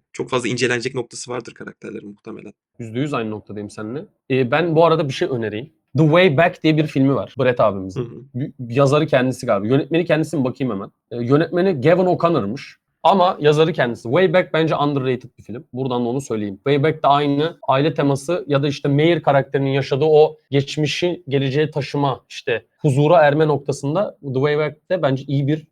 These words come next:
Speaker 2: basketbol filmi. Yarı basket diyeyim. Güzel bir film buradan vereyim. Belki spor
Speaker 1: Okey.
Speaker 2: filmi önerisi falan yaparız reçetede. Orada tekrardan söyle.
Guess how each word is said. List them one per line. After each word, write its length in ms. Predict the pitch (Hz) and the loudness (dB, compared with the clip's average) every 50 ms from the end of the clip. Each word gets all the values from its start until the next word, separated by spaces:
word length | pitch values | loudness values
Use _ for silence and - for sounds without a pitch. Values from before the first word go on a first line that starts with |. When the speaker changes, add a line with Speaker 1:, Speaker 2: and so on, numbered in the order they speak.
| _ - | _ -2
Speaker 2:
basketbol 560 | 117 131 131 131 - 143 139 147 - 113 98 | 0 0 0 0 -2 -4 -4 -4 -6 -8 -10
filmi. 260 | - 98 98 98 98 98 | -10 -10 -12 -12 -8 -4
Yarı 200 | 123 131 147 135 | -2 0 2 2
basket 440 | 127 110 - - - 107 - _ - | 2 0 0 -4 -12 -14 -14 _ -12
diyeyim. 200 | 120 151 185 - _ _ | -12 -12 -12 -14 _ _
Güzel 220 | - 113 117 120 113 | -12 -8 -6 -6 -6
bir 40 | 110 | -6
film 180 | 110 113 113 110 | -8 -8 -8 -6
buradan 300 | 113 113 113 113 - - | -6 -6 -6 -8 -8 -10
vereyim. 240 | 110 98 98 95 92 _ _ _ - | -10 -10 -10 -12 -12 _ _ _ -2
Belki 420 | 113 123 117 - 131 131 131 - _ _ _ | -2 -2 -2 -2 -4 -4 -4 -6 _ _ _
spor 360 | - - - - - 147 151 | -18 -14 -12 -2 2 2 2
Speaker 1:
Okey. 160 | 143 131 143 | 4 2 2
Speaker 2:
filmi 120 | 143 139 135 | 2 4 4
önerisi 360 | 127 127 131 127 127 127 - | 4 2 2 2 0 -2 0
falan 200 | - 139 135 139 | 2 2 4 4
yaparız 360 | 143 135 117 127 123 117 117 113 | 4 2 2 0 -2 -2 -2 -2
reçetede. 560 | 120 - - 120 - 117 113 139 143 135 143 _ _ _ | -2 -2 -4 -4 -4 -2 -2 -2 -2 -4 -6 _ _ _
Orada 240 | - 123 117 117 127 | -2 -2 0 0 -2
tekrardan 400 | - 123 120 - 104 104 107 113 | -2 -2 -2 -2 -2 -4 -4 -4
söyle. 260 | 110 - 107 101 92 | -6 -6 -6 -8 -8